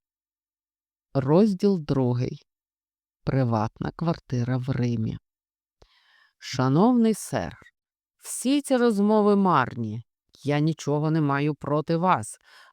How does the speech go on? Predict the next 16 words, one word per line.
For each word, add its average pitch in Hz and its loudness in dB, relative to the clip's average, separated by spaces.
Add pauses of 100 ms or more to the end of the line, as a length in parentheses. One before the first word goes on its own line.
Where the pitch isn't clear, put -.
але 147 4
не 170 2
можу 147 0
дозволити, 147 -2
щоб 160 -2
моя 143 2
дочка 156 0
вийшла 147 -2
заміж 143 2
за 139 -2
комбінацію 135 -2
з 110 -10
любові, 185 2
мистецтва 135 -2
і 147 2
голоду. 123 -2